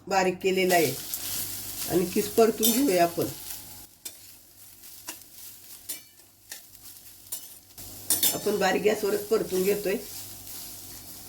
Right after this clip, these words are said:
आपलं बीट इथं छान परतून झालंय. त्यामध्ये आपण दूध ओतणार आहे, एक कपभर दूध ओतलंय आणि ते आपण परत सगळीकडून मिक्स करून घेऊया.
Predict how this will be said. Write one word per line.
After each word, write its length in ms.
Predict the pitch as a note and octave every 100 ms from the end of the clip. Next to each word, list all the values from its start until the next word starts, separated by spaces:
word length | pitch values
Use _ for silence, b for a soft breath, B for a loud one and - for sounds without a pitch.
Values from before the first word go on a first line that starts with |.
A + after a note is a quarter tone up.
| - - - - - - - - - - - - - - - - - - - - - - - -
आपलं 280 | - G3+ F#3+
बीट 160 | G#3+ A#3
इथं 300 | A#3 C4 A#3
छान 200 | A3+ F#3+
परतून 440 | - G3 F3+ G3+ G#3
झालंय. 320 | C4+ E3 G#3+ - - - - - - -
त्यामध्ये 320 | F#3 G3 G3
आपण 260 | G3 G#3
दूध 180 | G3 F#3
ओतणार 400 | F#3+ F#3+ F#3 F3+
आहे, 100 | E3+ A#3 - - - - - - - - - - - - - - - - - - - -
एक 160 | F3+ F3+
कपभर 280 | G3+ F#3 G3+ F#3
दूध 180 | F3+ F3+
ओतलंय 360 | F3+ E3+ F3+ - - -
आणि 180 | E3+ F#3
ते 60 | F3
आपण 240 | E3+ F#3
परत 460 | F3+ F3+ F#3 - -
सगळीकडून 440 | G#3 E3+ E3 E3+ E3+
मिक्स 200 | E3+ -
करून 200 | D#3+ E3
घेऊया. 320 | F3+ F3 C3